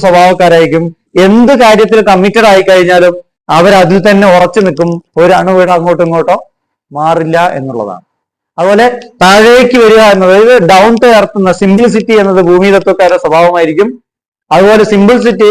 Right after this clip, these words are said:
സിംപ്ലിസിറ്റി പോലെ തന്നെ അടിമത്വം ഇവരുടെ ഒരു ബേസിക് ക്യാരക്ടറായി. അവർക്ക് എല്ലാത്തിനെയും മറ്റുള്ളവരെ ആശ്രയിക്കുന്ന രീതിയിൽ ഇവർക്ക് എന്ത് ചെയ്യേണ്ടി വരും? എന്ത് കാര്യവും സ്വന്തമായി ചെയ്യാൻ പറ്റാതെ മറ്റുള്ളവരുടെ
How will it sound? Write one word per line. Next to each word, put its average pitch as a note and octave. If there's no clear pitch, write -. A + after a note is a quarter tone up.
സിംപ്ലിസിറ്റി G#3+
പോലെ G#3+
തന്നെ G3+
അടിമത്വം A3+
ഇവരുടെ F#3
ഒരു D#3
ബേസിക് F3
ക്യാരക്ടറായി. C3+
അവർക്ക് G3+
എല്ലാത്തിനെയും A3
മറ്റുള്ളവരെ G#3+
ആശ്രയിക്കുന്ന G#3
രീതിയിൽ F#3+
ഇവർക്ക് F3+
എന്ത് E3+
ചെയ്യേണ്ടി E3
വരും? C#3+
എന്ത് A3
കാര്യവും G#3
സ്വന്തമായി G#3+
ചെയ്യാൻ G3+
പറ്റാതെ F#3
മറ്റുള്ളവരുടെ A3